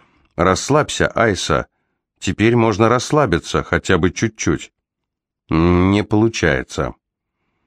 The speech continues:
Я напряжена, подскакиваю от любого шороха, не могу сконцентрироваться ни на чтении, ни на телепередачах, которые смотрю вместе с Оуэном. Каждый его вопрос заставляет меня вздрогнуть.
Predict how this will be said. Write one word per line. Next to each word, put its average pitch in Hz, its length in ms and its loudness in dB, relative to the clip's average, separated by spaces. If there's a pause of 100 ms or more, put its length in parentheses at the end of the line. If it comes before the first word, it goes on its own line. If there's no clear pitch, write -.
(140)
Я 101 180 2
напряжена, 101 600 2
подскакиваю 98 720 0
от 87 80 -4
любого 95 360 2
шороха, 95 600 0 (400)
не 101 100 4
могу 98 320 2
сконцентрироваться 98 1000 2
ни 95 120 4
на 90 160 4
чтении, 110 500 0
ни 95 120 0
на 90 100 0
телепередачах, 92 920 0
которые 92 400 2
смотрю 92 420 2
вместе 92 380 0
с - 180 -4
Оуэном. 69 520 0 (640)
Каждый 117 360 0
его 123 200 2
вопрос 113 400 0
заставляет 101 580 0
меня 110 220 4
вздрогнуть. 90 640 0